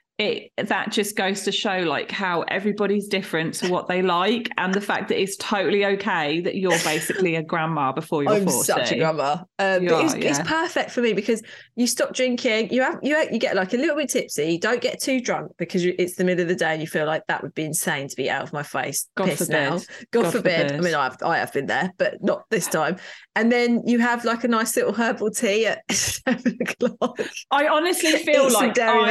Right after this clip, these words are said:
Speaker 2: milk.
Speaker 1: am, uh, I think I'm living out probably all of my misspent youth of being
Speaker 2: Going and
Speaker 1: who
Speaker 2: being
Speaker 1: I,
Speaker 2: out,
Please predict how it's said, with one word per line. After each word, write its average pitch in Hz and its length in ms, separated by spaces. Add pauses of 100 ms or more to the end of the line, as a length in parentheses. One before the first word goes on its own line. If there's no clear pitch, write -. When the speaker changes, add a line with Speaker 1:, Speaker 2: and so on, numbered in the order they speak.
(100)
Speaker 2:
milk. 269 160 (100)
Speaker 1:
am, 214 180 (220)
uh, 208 240
I 359 60
think 247 380
I'm 226 280
living 233 540
out 214 360
probably 208 440
all 208 160
of 196 80
my 190 160
misspent 185 600
youth 180 540
of 180 320
being 160 720 (720)
Speaker 2:
Going 156 220
and 185 80
Speaker 1:
who 180 40
Speaker 2:
being 165 220
Speaker 1:
I, 147 40
Speaker 2:
out, 147 200